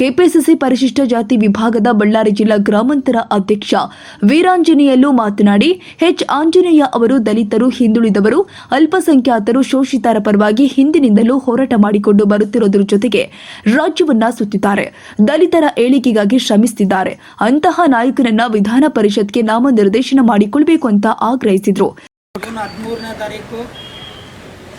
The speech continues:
Speaker 2: ನಡೆಯುವಂಥ ವಿಧಾನ ಪರಿಷತ್ ಚುನಾವಣೆ ಪ್ರಯುಕ್ತ ಬಳ್ಳಾರಿ ಜಿಲ್ಲಾ ಪರಿಶಿಷ್ಟ ಜಾತಿ ಗ್ರಾಮೀಣ ವತಿಯಿಂದ ಹಾಗೂ ಸೋಷಿಯಲ್ ಮೀಡಿಯಾ ಗ್ರಾಮೀಣ ರೂರಲ್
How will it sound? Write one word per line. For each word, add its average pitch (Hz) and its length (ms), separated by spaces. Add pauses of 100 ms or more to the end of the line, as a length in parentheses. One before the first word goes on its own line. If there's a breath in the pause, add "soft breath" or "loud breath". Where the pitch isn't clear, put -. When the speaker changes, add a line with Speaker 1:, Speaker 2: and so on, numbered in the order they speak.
(460)
Speaker 2:
ನಡೆಯುವಂಥ 214 440 (200)
ವಿಧಾನ 214 240 (100)
ಪರಿಷತ್ 208 320
ಚುನಾವಣೆ 208 420
ಪ್ರಯುಕ್ತ 185 340 (1500)
ಬಳ್ಳಾರಿ 220 460 (100)
ಜಿಲ್ಲಾ 214 260 (1000)
ಪರಿಶಿಷ್ಟ - 340 (120)
ಜಾತಿ 220 340
ಗ್ರಾಮೀಣ 202 340 (100)
ವತಿಯಿಂದ 180 380 (720)
ಹಾಗೂ 220 380
ಸೋಷಿಯಲ್ 226 340 (140)
ಮೀಡಿಯಾ 208 280 (1120)
ಗ್ರಾಮೀಣ 214 380 (140)
ರೂರಲ್ 220 260